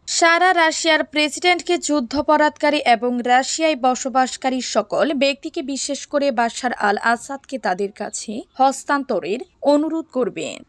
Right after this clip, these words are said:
গত বছরের আট ডিসেম্বরে ক্ষমতাচ্যুত হয়ে মস্কোতে আশ্রয় নিয়েছিল বাশার আল আসাদ। সিরিয়া রাষ্ট্রীয় সংবাদ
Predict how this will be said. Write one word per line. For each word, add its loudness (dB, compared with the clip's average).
গত 2
বছরের -2
আট 0
ডিসেম্বরে -6
ক্ষমতাচ্যুত -6
হয়ে -6
মস্কোতে -4
আশ্রয় -2
নিয়েছিল -4
বাশার 0
আল 2
আসাদ। 0
সিরিয়া 4
রাষ্ট্রীয় 0
সংবাদ 0